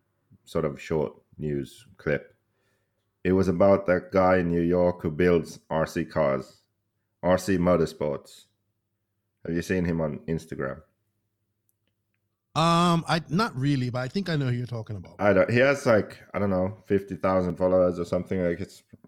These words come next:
Speaker 1: a good following. And he's built custom R C cars for Floyd Mayweather, some football team, and some basketball player or something, like, some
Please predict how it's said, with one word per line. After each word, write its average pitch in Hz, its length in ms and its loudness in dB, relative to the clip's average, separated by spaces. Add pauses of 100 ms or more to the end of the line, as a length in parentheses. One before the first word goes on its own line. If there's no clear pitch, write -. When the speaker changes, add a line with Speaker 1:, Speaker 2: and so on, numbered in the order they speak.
(380)
Speaker 1:
a 85 80 -6
good 95 280 2
following. 98 520 2 (1200)
And 90 500 -2
he's 95 220 0
built 95 520 2 (800)
custom 95 480 -2
R 87 120 -2
C 92 160 -6
cars 85 380 -2
for 80 520 -4 (1200)
Floyd 113 380 4
Mayweather, 101 640 6
some 95 240 -2
football 87 500 -2
team, 85 360 -4
and 78 100 -6
some 82 320 -6
basketball 78 580 -4
player 73 320 -2
or 73 80 -2
something, 78 300 -8
like, 95 180 0
some 131 340 -6